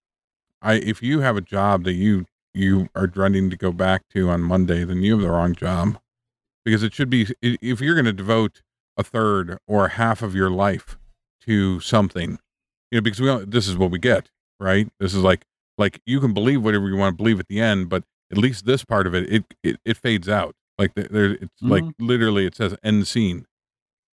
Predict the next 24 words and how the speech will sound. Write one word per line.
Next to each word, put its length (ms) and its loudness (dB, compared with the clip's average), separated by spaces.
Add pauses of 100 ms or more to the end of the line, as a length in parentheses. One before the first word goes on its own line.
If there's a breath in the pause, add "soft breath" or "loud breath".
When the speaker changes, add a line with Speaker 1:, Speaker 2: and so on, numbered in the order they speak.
(100)
Speaker 1:
right? 300 0 (400)
So, 560 0 (420)
um, 540 0 (400)
so 160 2
if 100 -6
you're 140 -2
gonna 160 0
spend 280 -2
that 120 2
much 200 -4
time 320 0
doing 320 -2
it, 140 -8 (760)
uh, 600 2 (220)
then 400 2
you 260 0 (160)
better 300 0
find 260 -2
something 280 -2
that 80 2
you 180 2
love 280 2
to 100 -20
do, 400 0